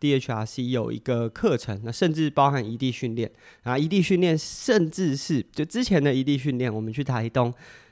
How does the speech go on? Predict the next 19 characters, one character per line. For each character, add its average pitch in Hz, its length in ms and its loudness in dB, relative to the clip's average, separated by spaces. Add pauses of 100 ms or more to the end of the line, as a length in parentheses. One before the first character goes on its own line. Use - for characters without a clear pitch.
(100)
就 165 140 2
是 143 560 0
三 208 340 2
天 202 400 -2 (240)
两 123 300 2
夜， 170 320 0
然 113 140 0
后 127 420 2 (320)
聚 254 180 -2
焦 180 220 6
在 175 300 4
各 190 260 4
种 120 180 2
面 135 200 2
向 135 180 2
的 107 80 0
训 135 260 2
练 117 220 0
上， 110 180 -6